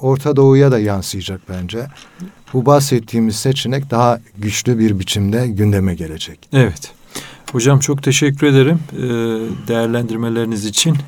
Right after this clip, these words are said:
Speaker 2: Kıymetli dinleyicilerimiz, e, devlet terörü uygulayan rejimler konumuzdu. E, dünyada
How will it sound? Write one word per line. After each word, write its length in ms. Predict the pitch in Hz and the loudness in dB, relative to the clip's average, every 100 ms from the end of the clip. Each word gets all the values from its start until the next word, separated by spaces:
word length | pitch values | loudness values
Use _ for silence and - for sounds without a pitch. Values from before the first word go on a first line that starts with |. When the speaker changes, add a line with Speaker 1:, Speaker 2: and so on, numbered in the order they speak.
| - | -2
Speaker 2:
Kıymetli 480 | 131 135 139 160 | 2 2 2 0
dinleyicilerimiz, 880 | 139 147 147 143 143 151 156 175 - - - - - - _ - | 0 0 0 0 2 4 4 4 2 -4 -20 -20 -20 -20 _ -10
e, 200 | - 113 | -4 2
devlet 360 | 139 160 160 | 4 4 0
terörü 320 | - 143 151 | 0 0 2
uygulayan 500 | 165 147 139 147 151 | 2 2 2 2 2
rejimler 760 | 135 135 120 139 135 135 - - | 4 4 4 4 6 4 2 -10
konumuzdu. 800 | - 120 123 135 135 123 117 143 - - | -6 -2 2 2 2 2 0 0 -2 -10
E, 40 | 120 113 113 110 110 | -8 -4 -2 -2 -2
dünyada 640 | 104 120 123 123 117 127 | -2 0 2 2 2 2